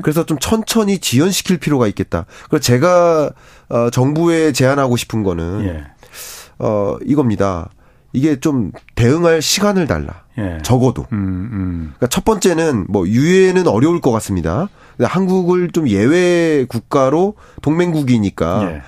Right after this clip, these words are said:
Speaker 1: 예외 국가로 산정할 필요가 있지 않느냐.
Speaker 2: 예.
Speaker 1: 이미 미국의 공장도 짓고 있고,
Speaker 2: 그렇죠.
Speaker 1: 그렇죠? 텍사스에 공장이
Speaker 2: 예.
Speaker 1: 지어지고 이십사 년에 가동할 것을 목표로 하고 있고
Speaker 2: 예.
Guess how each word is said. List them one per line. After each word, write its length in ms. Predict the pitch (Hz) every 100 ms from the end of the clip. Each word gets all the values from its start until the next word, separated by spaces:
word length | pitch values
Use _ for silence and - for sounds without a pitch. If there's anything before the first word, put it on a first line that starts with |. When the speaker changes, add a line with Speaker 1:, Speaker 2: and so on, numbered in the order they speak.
| -
Speaker 1:
예외 360 | 107 113 156 196
국가로 480 | 175 165 - 160 151
산정할 420 | 151 147 143 131
필요가 260 | 127 123 110
있지 200 | 98 107
않느냐. 520 | 90 92 78 101 87
Speaker 2:
예. 40 | 78 - -
Speaker 1:
이미 400 | 151 170 151 123 -
미국의 340 | 113 135 151
공장도 500 | 127 117 123 147 127
짓고 320 | 92 - - 101
있고, 360 | 76 - 82
Speaker 2:
그렇죠. 320 | 110 95 - 82
Speaker 1:
그렇죠? 340 | 120 - 175 - - - - -
텍사스에 600 | - - 165 - 131 107 - - _
공장이 440 | 113 117 127 87 82 - -
Speaker 2:
예. 160 | 110 87
Speaker 1:
지어지고 400 | 80 131 120 110
이십사 360 | 101 107 - 139
년에 200 | 135 113
가동할 380 | - 113 110
것을 220 | 107 92 82
목표로 340 | 95 113 101
하고 180 | 139 120
있고 320 | - 78 82
Speaker 2:
예. 140 | 87